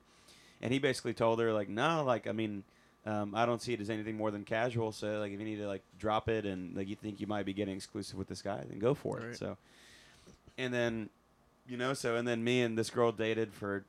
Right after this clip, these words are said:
Speaker 1: two years, and now she's, you know, then they, then she started dating the other dude that from, from before, and then now they're engaged. So it's like, yeah, it just wasn't the right time for them, especially because he was graduating that year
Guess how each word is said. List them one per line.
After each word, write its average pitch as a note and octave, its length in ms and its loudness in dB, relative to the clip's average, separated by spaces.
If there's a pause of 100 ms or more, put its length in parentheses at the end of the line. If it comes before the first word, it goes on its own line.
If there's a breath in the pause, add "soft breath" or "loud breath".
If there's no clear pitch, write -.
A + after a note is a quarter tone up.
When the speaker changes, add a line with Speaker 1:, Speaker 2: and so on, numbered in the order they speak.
(160)
Speaker 1:
two B2 140 2
years, B2+ 580 4
and G#2+ 480 -2
now A2+ 480 4
she's, A#2+ 340 0 (460)
you A#2+ 120 0
know, A2 220 2 (540 soft breath)
then C3+ 140 4
they, B2 120 2
then C3 180 2
she A#2+ 120 -4
started A#2 320 0
dating A#2 280 4
the A#2 140 6
other D#3 180 6
dude A#2 340 2
that G#2+ 220 -2
from, A2 360 0
from B2 160 4
before, C3+ 460 6
and G#2+ 120 0
then G#2+ 100 0
now A#2 160 6
they're A#2+ 180 2
engaged. A2+ 420 2
So G2 280 0
it's G2+ 180 -4
like, F#2+ 260 2
yeah, C3+ 300 6
it G#2+ 60 -2
just A2 160 -6
wasn't B2+ 320 2
the A#2 80 2
right A#2 220 6
time B2 260 -2
for A#2 120 -2
them, B2 360 -2 (480 loud breath)
especially C#3 420 4
because A2+ 280 0
he C3+ 280 4
was A2+ 200 2
graduating A2+ 640 2
that B2+ 260 6
year G#2 440 0